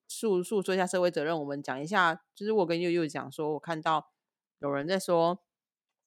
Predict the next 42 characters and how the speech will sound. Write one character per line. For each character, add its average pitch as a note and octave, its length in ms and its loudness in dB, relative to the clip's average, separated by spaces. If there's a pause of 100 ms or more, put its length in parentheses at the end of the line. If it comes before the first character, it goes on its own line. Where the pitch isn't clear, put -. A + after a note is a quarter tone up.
(260)
呃， D#3 400 2
他 G3 80 -4
们 F#3 140 2
要 E3+ 140 2
免 D3 180 -4
费 F3+ 160 2
给 D3 140 -4
我 D3 100 -4
们 C3+ 260 -8
赠 E3 180 -2
送 E3+ 200 -2
疫 F3 120 -4
苗 C3 200 -4
嘛， C3 240 -6
然 C#3 100 -4
后 F3+ 160 4
我 D#3+ 40 2
们 C#3+ 160 -6
就 F3+ 100 -2
在 F#3 140 2
说， E3+ 340 2 (380)
就 G3 100 -4
是 G#3 160 0
好 F#3 80 -2
像 C#4+ 120 2
有 G#3 140 4
一 E3 60 2
段 G#3 200 2
文 D3+ 220 -2
字 F#3+ 180 -4
吧， C3+ 220 -6
对 F3 200 0
话， D3+ 260 -4 (600)
就 C#4+ 120 6
有 A#3 60 12
人 F3+ 140 4
说 A3 380 4 (380)
：“疫 D#4+ 100 2
苗 G3+ 180 4
的 G3+ 120 0
费 A#3 180 0
用 A3+ 300 2